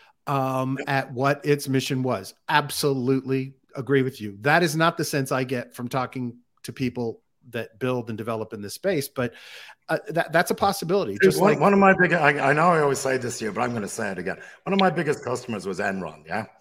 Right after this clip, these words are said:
Speaker 1: Right.
Speaker 2: Enron had seven thousand people, the most honest, hardworking people out, some of the smartest people I ever worked. It was still a fucking scam.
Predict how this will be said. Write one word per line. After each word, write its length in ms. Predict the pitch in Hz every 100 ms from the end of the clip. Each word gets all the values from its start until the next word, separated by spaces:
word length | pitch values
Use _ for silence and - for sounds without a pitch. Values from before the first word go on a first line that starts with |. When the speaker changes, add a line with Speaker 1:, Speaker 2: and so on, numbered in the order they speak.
| _ _ _
Speaker 1:
Right. 120 | 131 139
Speaker 2:
Enron 200 | 127 113
had 200 | 104 98
seven 340 | 131 131 120
thousand 400 | 110 104 95 90
people, 240 | 92 -
the 80 | 90
most 240 | 95 95 -
honest, 420 | 131 156 151 135 -
hardworking 840 | - 131 127 113 113 - 104 98 _ - _
people 320 | - 110 101
out, 180 | 95 98
some 300 | - - 160
of 80 | 175
the 80 | 165
smartest 480 | - 113 104 98 -
people 260 | 98 92
I 60 | 92
ever 160 | 87 87
worked. 280 | 82 -
It 40 | -
was 140 | 98
still 180 | - 175
a 40 |
fucking 360 | - 104 98 -
scam. 380 | - - 85